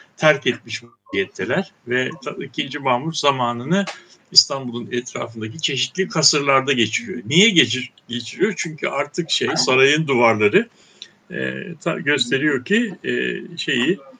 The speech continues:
üst sınıfı, e, bu ihtilallerden, e, başkaldırılardan, harika hareketlerden koruyamıyor. Onun için, e, yavaş yavaş, e, şey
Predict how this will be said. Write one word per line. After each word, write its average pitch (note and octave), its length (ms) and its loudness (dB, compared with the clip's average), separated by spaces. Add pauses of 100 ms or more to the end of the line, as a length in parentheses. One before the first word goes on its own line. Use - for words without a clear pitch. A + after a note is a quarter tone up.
(300)
üst E3+ 200 4
sınıfı, C3+ 560 0 (560)
e, C3 60 -8 (560)
bu B2+ 320 -2
ihtilallerden, B2 1300 -2
e, A#2+ 320 -8
başkaldırılardan, G#2+ 1040 -4
harika B2+ 460 -4
hareketlerden A#2+ 720 -2
koruyamıyor. A2+ 640 2
Onun C3+ 180 -6
için, D3 340 -6 (440)
e, B2 80 -2
yavaş C3 560 2
yavaş, C#3+ 500 0
e, B2+ 240 -4
şey C#3+ 360 0